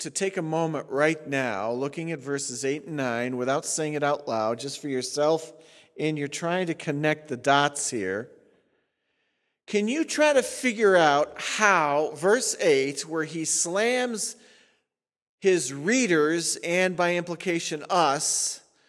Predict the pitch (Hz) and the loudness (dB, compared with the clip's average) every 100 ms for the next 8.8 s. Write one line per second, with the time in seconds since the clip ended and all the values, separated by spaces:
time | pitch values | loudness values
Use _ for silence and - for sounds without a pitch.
0 | _ _ _ _ - 170 165 175 175 170 | _ _ _ _ -6 -4 0 2 2 2
1 | 185 180 160 160 175 170 143 143 151 202 | 2 4 2 0 0 0 -2 -4 0 2
2 | 262 - - 180 160 143 135 131 160 151 | 2 0 0 0 0 0 0 0 2 2
3 | 151 156 147 143 147 151 147 147 151 143 | 2 0 -4 -2 0 0 0 2 2 2
4 | 127 120 156 143 117 110 123 - _ _ | 0 -2 2 2 0 -6 -8 -20 _ _
5 | _ _ _ _ - 123 131 123 113 - | _ _ _ _ -8 -6 -4 -6 -10 -8
6 | 151 - 113 - _ _ _ _ _ _ | -8 -8 -12 -14 _ _ _ _ _ _
7 | - 208 330 294 240 190 170 - 175 165 | -10 -4 2 4 4 0 -2 -2 -4 -4
8 | 156 151 143 143 151 - 156 135 | -6 -4 -4 -4 -6 -8 -4 -4